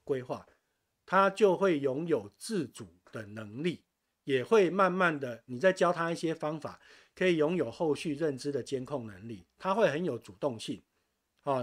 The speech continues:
你基本上有这种主动性的孩子，你未来是不用担心他了。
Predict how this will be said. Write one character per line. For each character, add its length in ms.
你 320
基 120
本 140
上 320
有 220
这 120
种 200
主 120
动 160
性 200
的 80
孩 200
子， 180
你 140
未 200
来 120
是 140
不 160
用 160
担 180
心 200
他 200
了。 200